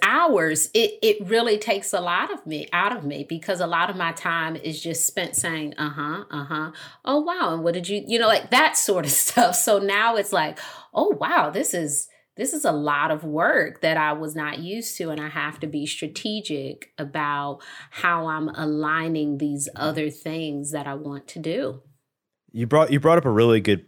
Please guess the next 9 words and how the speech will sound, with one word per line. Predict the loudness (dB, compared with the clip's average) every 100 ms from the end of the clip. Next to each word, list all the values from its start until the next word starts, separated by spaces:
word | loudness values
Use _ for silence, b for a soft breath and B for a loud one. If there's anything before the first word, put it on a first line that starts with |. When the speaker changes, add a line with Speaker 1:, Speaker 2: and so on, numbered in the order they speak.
| _
Speaker 2:
point, | -12 2 6 6 4 -4 _ _
and | -4 2
thank | 2 2
you | -2
for | -4
sharing | 2 6 6 6
that. | 4
And | 4 4
that, | 4 2